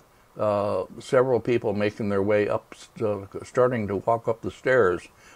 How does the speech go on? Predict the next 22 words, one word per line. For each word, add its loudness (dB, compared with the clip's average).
toward 6
a 4
compound -4
seen -4
in -4
the -6
upper -2
left. 0
And 4
then 6
in 2
the 2
upper 2
right 4
here, 2
we 0
see 0
a 4
traveler -2
with 0
a 2
broad 2